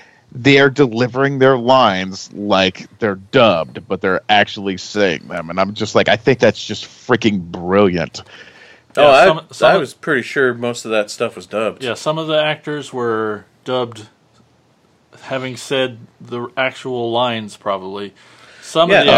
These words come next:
Speaker 3: actors were
Speaker 1: Oh, and
Speaker 3: clearly
Speaker 1: just dubbed over
Speaker 3: saying,
Speaker 1: their
Speaker 3: like, "Dooby dooby dooby dooby doo,"
Speaker 2: Well, s-
Speaker 3: and then they just do stuff over it.
Speaker 2: 'Cause whether or not in those, in Italian films, whether or not they're actually, they're speaking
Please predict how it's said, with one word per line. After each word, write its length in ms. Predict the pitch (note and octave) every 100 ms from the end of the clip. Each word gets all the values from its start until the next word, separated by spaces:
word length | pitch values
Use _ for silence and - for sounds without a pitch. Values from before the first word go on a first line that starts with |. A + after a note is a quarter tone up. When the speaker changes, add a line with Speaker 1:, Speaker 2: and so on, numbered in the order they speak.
| -
Speaker 3:
actors 360 | - B2+ A#2+
were 140 | A#2+ A2
Speaker 1:
Oh, 160 | B2 B2
and 80 | C#3+
Speaker 3:
clearly 140 | C3+ B2+
Speaker 1:
just 120 | -
dubbed 280 | C3+ B2+ B2
over 80 | B2
Speaker 3:
saying, 120 | A#2
Speaker 1:
their 140 | A2+ G#2
Speaker 3:
like, 360 | A2+ A2 - _ _ _ _ _ _ - _
"Dooby 240 | B2 A#2 A2+
dooby 260 | A#2+ A#2 A#2
dooby 260 | A#2+ A#2
dooby 300 | A#2+ A#2+ A2+
doo," 420 | A#2+ B2 A2+ G#2+ -
Speaker 2:
Well, 100 | E3+
s- 180 | - -
Speaker 3:
and 140 | A#2+ B2
then 100 | B2
they 120 | A#2
just 280 | A#2 A#2 - G#2+
do 140 | B2+ A#2
stuff 320 | - A#2+ C3
over 300 | C3 A#2 A2
it. 200 | A2 - _ _ _ _ _ - _ _
Speaker 2:
'Cause 180 | E3+ D#3
whether 340 | E3+ G3 G#3+
or 40 | G3+
not 380 | F#3 F3+ E3+
in 100 | D#3+
those, 260 | E3+ E3 D#3
in 160 | C#3+ C#3
Italian 540 | C3 F3+ F#3 G3 D#3+
films, 460 | D#3 B2+ A#2 A2+ - - - _
whether 260 | C#3+ E3 F3+
or 60 |
not 220 | E3 D#3+
they're 120 | D#3+ C3+
actually, 400 | C#3 - C#3 B2+
they're 160 | B2+ A#2+
speaking 680 | - C3 B2 B2 A2 G#2